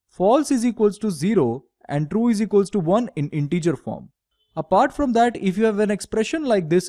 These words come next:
instead of a condition, then the value returned by this expression, if it is other than zero,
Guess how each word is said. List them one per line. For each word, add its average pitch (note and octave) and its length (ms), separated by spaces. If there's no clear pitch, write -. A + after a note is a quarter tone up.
instead F#3 400
of G3 140
a F#3 60
condition, C3+ 680
then E3+ 160
the G#3 100
value G3 360
returned A3+ 400
by F3 180
this F#3 320
expression, D3 640
if D#3 160
it G3+ 140
is G#3+ 180
other F#3 220
than A3+ 260
zero, C#3+ 460